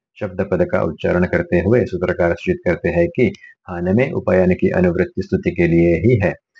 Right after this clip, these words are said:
यदि गुणों के उपसंहार की विवक्षा होती तो उपायन अर्थ की हान में अनुवृत्ति कहते।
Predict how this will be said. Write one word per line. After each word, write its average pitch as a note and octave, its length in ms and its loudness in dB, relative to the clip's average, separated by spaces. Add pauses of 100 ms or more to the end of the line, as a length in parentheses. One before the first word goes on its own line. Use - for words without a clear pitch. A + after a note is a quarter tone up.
(160)
यदि F#2+ 640 0
गुणों F#2+ 340 2
के - 180 0
उपसंहार F#2+ 580 0
की F#2 140 0
विवक्षा F2 400 2
होती G2+ 560 -2 (120)
तो A2 140 0
उपायन F#2 480 0
अर्थ G#2+ 300 0
की G#2 420 0 (380)
हान F2+ 280 -4
में A#2 160 0
अनुवृत्ति F#2 540 0
कहते। E2+ 420 -4